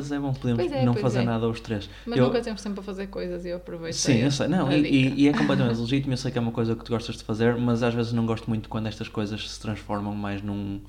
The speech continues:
Speaker 1: num, numa obrigação do que propriamente no
Speaker 2: Ouça, tarefas, mas é assim que o meu cérebro funciona.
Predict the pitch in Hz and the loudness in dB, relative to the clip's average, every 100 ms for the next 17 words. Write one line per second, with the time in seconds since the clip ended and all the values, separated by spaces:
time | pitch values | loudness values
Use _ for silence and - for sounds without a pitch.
0 | - - - - - 101 101 98 98 95 | -18 -20 -20 -14 -8 -6 -4 -6 -6 -8
1 | 95 95 - - 98 104 104 101 104 104 | -8 -14 -18 -18 -10 -4 -2 0 0 -2
2 | 98 110 113 107 101 104 101 104 101 - | -2 -2 -2 -2 -6 -8 -8 -6 -8 -10
3 | - - - 135 - 226 - 202 196 175 | -12 -12 -12 -14 -8 -6 -6 -6 -4 -4
4 | 165 185 180 233 233 214 214 185 190 185 | -6 -8 -8 -4 -2 -4 -4 -8 -6 -8
5 | 185 180 180 - 180 - - | -6 -6 -8 -12 -12 -10 -10